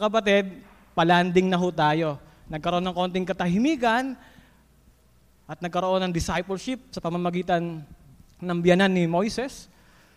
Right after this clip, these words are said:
At, ah, last week, ang pinag-aralan natin ay yung thirty-two, chapter thirty-two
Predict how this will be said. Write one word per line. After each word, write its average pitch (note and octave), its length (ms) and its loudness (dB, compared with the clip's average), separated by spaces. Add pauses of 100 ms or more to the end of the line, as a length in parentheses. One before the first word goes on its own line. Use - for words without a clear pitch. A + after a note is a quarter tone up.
(300)
At, F3+ 240 -4
ah, E3+ 560 4 (640)
last G3+ 300 4
week, D#4 100 4
ang A#3 80 0
pinag-aralan G3+ 560 4
natin A3+ 400 0 (1200)
ay E3+ 240 -2
yung F3 80 -2 (540)
thirty-two, F3+ 500 0 (160)
chapter F3+ 300 -2
thirty-two E3 500 -6